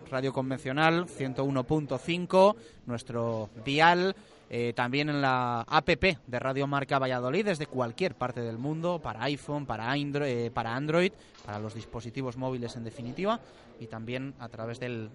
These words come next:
del enlace web para que desde cualquier ordenador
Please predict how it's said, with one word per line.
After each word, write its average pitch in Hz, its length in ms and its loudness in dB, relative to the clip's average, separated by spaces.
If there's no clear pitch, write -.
del 120 160 -6
enlace 131 640 -2
web 143 300 0
para 123 220 -2
que 123 240 -8
desde 101 220 -10
cualquier 107 280 -8
ordenador 110 460 -8